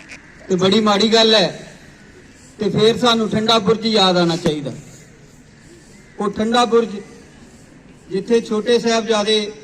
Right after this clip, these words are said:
ਤੇ ਮਾਤਾ ਗੁਜਰ ਕੌਰ ਜੀ ਜਿਹੜੇ ਨੇ, ਉਹਨਾਂ ਨੇ ਪੂਰੀ ਰਾਤ ਜਿਹੜੀ ਹੈ, ਉਹ ਕਿੰਨੇ ਤਸੀਹਿਆਂ 'ਚ ਗੁਜ਼ਾਰੀ। ਸੋ ਅੱਜ ਉਸੇ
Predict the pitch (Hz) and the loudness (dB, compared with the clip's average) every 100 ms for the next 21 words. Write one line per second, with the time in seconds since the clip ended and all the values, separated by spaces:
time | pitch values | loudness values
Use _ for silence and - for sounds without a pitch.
0 | - - - - - - - - - - | -20 -20 -20 -20 -20 -20 -20 -20 -20 -20
1 | - 190 196 202 202 226 202 196 226 226 | -12 -4 0 0 0 0 -2 0 0 2
2 | 220 208 220 214 214 220 208 180 - - | 0 0 -2 -4 -2 0 0 -4 -6 -16
3 | - - - 202 214 220 214 233 226 240 | -20 -16 -6 -2 -2 -2 -6 -4 -2 0
4 | 220 196 190 185 214 214 180 156 - - | 2 0 -2 -4 -4 -2 -4 -6 -12 -20
5 | - - - - - 190 226 220 233 208 | -20 -20 -20 -20 -14 -10 -8 -6 -8 -10
6 | 196 220 240 233 220 196 175 180 160 - | -6 -2 -2 -2 -6 -2 0 0 -2 -6
7 | - - - - - - - - - - | -16 -20 -20 -20 -20 -20 -20 -20 -20 -20
8 | - - - - - - - - - - | -20 -20 -20 -20 -20 -20 -20 -20 -20 -8
9 | 202 220 226 247 240 262 | 0 0 4 2 4 4